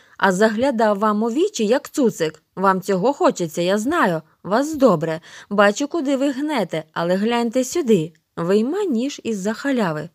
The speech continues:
Бачите? Не розпалюйте ж мене, бо тут вам і амінь, коли почнете крутить. Герасим: «Вийма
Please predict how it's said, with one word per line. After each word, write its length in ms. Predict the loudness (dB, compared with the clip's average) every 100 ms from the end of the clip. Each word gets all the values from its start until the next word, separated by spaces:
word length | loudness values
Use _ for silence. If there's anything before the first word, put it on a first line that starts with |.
| -8
Бачите? 680 | -2 0 0 -2 -4 -4 -6 -12 -20 -14
Не 200 | -4 0
розпалюйте 800 | 0 -2 -4 -2 0 0 0 -2
ж 100 | -2
мене, 360 | -4 -2 -4 -6 -12 -20 -6
бо 180 | -2 -2
тут 300 | 0 -2 2
вам 200 | 0 0 -2
і 180 | -2 0
амінь, 460 | 2 2 2 0 -4 -18 _
коли 220 | 0 2
почнете 560 | 0 -4 -2 -4 -2 -2
крутить. 560 | -2 -2 -2 -4 -8 _ _ -4
Герасим: 600 | 0 0 0 -2 -6 -8 -6
«Вийма 460 | -4 -2 -2 -4